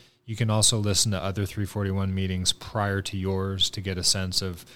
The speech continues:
what the questions are, what the pace is, and, you know, to kinda take out the nervousness. So it's definitely something that you're gonna have to go through as part of the meeting.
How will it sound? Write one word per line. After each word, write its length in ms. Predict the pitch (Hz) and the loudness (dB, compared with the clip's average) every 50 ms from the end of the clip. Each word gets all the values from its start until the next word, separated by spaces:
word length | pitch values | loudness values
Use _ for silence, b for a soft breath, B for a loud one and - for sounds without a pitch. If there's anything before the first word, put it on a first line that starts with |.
| B B B B | B B B B
what 160 | - 98 95 | -14 -12 -10
the 60 | - | -10
questions 560 | 98 - - 104 95 85 - - 101 95 92 95 | -8 -4 -2 -2 0 2 2 0 0 0 0 0
are, 200 | 92 95 92 92 | 0 0 -2 -2
what 200 | 92 92 90 - | -2 -4 -4 -6
the 80 | 98 | -8
pace 400 | - - - 98 95 90 - - | -10 -6 -4 -4 0 2 2 2
is, 360 | 98 95 92 90 90 90 - - | 2 0 -6 -4 -4 -4 -4 -4
and, 200 | 92 90 87 87 b b b b b b b | -4 -6 -8 -10 b b b b b b b
you 100 | 110 98 | -8 -6
know, 120 | 92 90 | -6 -6
to 160 | 90 - 101 | -6 -8 -12
kinda 300 | - - - 110 95 90 | -10 -6 -4 -4 -2 -2
take 320 | - - - 101 92 - 98 | -4 -2 -2 -2 -2 0 -2
out 140 | 92 90 | -4 -2
the 60 | - 87 | -4 -4
nervousness. 640 | 87 92 90 85 87 85 - - 92 87 82 - | -4 -4 -4 -4 -2 -2 -2 -2 -2 -4 -4 0
So 360 | - - - 110 104 98 92 B B B B B B B B B | 2 4 4 4 2 0 -2 B B B B B B B B B
it's 180 | - 123 - - | -8 -6 -4 -2
definitely 420 | - 160 156 - 180 180 185 175 | -2 -2 -2 -2 -6 -6 -4 -4
something 480 | 147 - 156 151 147 - 156 151 147 139 | -2 -2 0 -2 -2 2 2 4 4 6
that 100 | 123 117 | 4 4
you're 140 | 110 110 104 | 4 2 2
gonna 180 | 110 110 107 | 4 2 2
have 240 | 90 98 110 113 - | 2 2 2 0 0
to 100 | - 113 | 0 -2
go 200 | 104 107 101 101 | 0 0 0 0
through 420 | 98 - 101 98 98 104 123 123 117 - - | -2 -4 -4 -2 -2 -2 -2 -4 -6 -8 -8
as 140 | 107 101 | -6 -4
part 220 | - - 110 104 104 | -4 -2 -2 -2 0
of 60 | 101 | 0
the 60 | 107 | -2
meeting. 460 | 104 101 101 95 92 95 95 95 101 | 0 0 0 0 0 0 -2 -2 -4